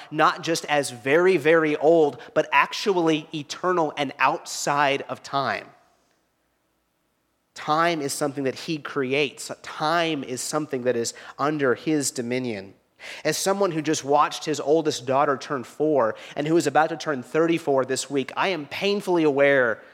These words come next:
this month that I am not timeless. I am not eternal.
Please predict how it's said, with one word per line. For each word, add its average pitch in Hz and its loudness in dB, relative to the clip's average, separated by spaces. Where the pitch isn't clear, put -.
this 143 -2
month 127 -2
that 131 -4
I 135 4
am 139 -4
not 120 -2
timeless. 120 -6
I 127 2
am 131 -4
not 120 0
eternal. 117 -8